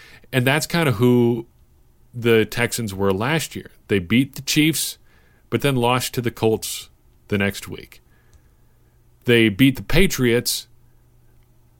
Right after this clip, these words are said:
but that comes just a week before they lose to the Denver Broncos and give up thirty-eight points in the process. What are they as a team? It's not ever really clear.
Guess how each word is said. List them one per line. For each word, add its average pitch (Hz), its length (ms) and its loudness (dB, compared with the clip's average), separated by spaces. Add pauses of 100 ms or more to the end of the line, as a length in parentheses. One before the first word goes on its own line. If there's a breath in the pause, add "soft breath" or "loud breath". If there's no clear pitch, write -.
(160)
but 123 420 2
that 120 520 0
comes 120 280 -2
just 117 220 -2
a 117 60 0
week 113 180 0
before 107 340 0
they 107 160 2
lose 104 380 0
to 110 100 -8
the 95 100 -2
Denver 95 300 -4
Broncos 92 480 -4
and 87 120 -8
give 87 120 -8
up 90 160 -6
thirty-eight 90 380 -6
points 85 280 -12
in - 60 -16
the 78 60 -14
process. - 640 -6 (1120)
What 135 260 4
are 143 180 2
they 131 160 2
as 117 160 0
a 110 60 -2
team? 101 420 -4
It's - 240 -8
not 107 340 -2
ever 101 300 0
really 95 520 0
clear. - 520 -8